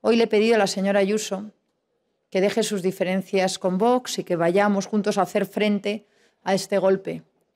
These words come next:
Y que no llegue a acuerdos con el señor Lobato ni, y que deje de intentar blanquearlo. Porque ya no hay socialistas buenos. Todos los que hayan votado hoy la traición a España tendrán que ser recordados como lo que son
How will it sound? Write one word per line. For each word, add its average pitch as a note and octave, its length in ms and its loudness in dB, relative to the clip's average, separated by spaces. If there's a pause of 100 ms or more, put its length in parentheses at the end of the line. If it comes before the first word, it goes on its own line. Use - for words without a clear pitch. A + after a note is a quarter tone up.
(320)
Y G#3 80 -6
que G#3+ 140 0
no B3+ 120 4
llegue C4+ 280 2
a - 20 2
acuerdos A#3+ 400 0
con G3 140 -4
el F#3 80 -4
señor G#3 260 -4
Lobato A#3 400 0
ni, G3 300 -2
y - 140 -12
que G3+ 120 0
deje B3 260 0
de A#3+ 100 0
intentar G3+ 440 0
blanquearlo. A3 760 -2 (1120)
Porque - 380 -10
ya A#3+ 280 -2
no A#3 280 0
hay B3+ 160 2
socialistas A3 800 -4
buenos. G3+ 520 -4 (520)
Todos C4 200 4
los C4+ 220 4
que C4+ 140 2
hayan B3+ 320 4
votado A3+ 580 2 (920)
hoy G#3 500 2
la F3 160 0
traición F#3 480 2
a - 20 4
España A3+ 600 0 (680)
tendrán F#3+ 380 -4
que G3 100 -2
ser F#3+ 160 -4
recordados G#3+ 640 0
como F3+ 200 -2
lo D#3+ 140 2
que E3 80 -6
son D#3+ 380 -6